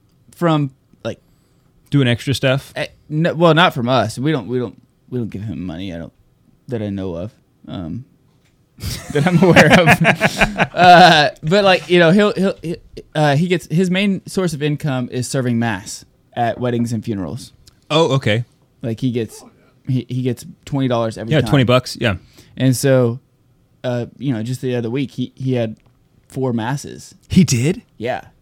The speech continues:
Speaker 2: In
Speaker 1: Well,
Speaker 2: one, in one week?
Speaker 1: yeah, he's a homeschool kid, so he's, like, he's
Speaker 2: Right,
Speaker 1: on the,
Speaker 2: he's
Speaker 1: on,
Speaker 2: available.
Speaker 1: he's a shor-, yeah, he's on the
Speaker 2: Right.
Speaker 1: short list, and so
Speaker 2: Yeah, and just, like, two miles away.
Speaker 1: Right. So he,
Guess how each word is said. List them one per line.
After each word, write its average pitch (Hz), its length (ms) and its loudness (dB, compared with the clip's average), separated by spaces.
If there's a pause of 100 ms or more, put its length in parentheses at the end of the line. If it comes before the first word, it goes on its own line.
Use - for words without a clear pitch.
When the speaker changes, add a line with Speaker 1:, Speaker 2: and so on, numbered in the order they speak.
(140)
Speaker 2:
In 151 100 4
Speaker 1:
Well, 143 120 8
Speaker 2:
one, 160 120 4
in 160 180 6
one 151 180 6
week? 151 180 4
Speaker 1:
yeah, 226 120 4
he's 175 240 0
a 180 60 4
homeschool 190 420 0
kid, 120 180 -2
so 135 100 -2
he's, 139 160 0
like, 131 100 -4
he's 131 80 0
Speaker 2:
Right, 175 100 8
Speaker 1:
on 190 60 4
the, 180 60 -4
Speaker 2:
he's 180 160 10
Speaker 1:
on, 151 80 10
Speaker 2:
available. 165 380 6
Speaker 1:
he's 220 120 4
a 185 80 4
shor-, - 220 -2
yeah, 165 180 4
he's 196 160 4
on 196 100 4
the 151 80 0
Speaker 2:
Right. - 100 10
Speaker 1:
short 147 100 6
list, 117 340 -6
and 156 160 -2
so 147 340 -2 (160)
Speaker 2:
Yeah, 170 200 4
and 147 160 2
just, 147 140 0
like, 131 160 0
two 185 120 4
miles 151 260 4
away. 139 380 2
Speaker 1:
Right. 175 320 2
So 170 220 0
he, 202 340 2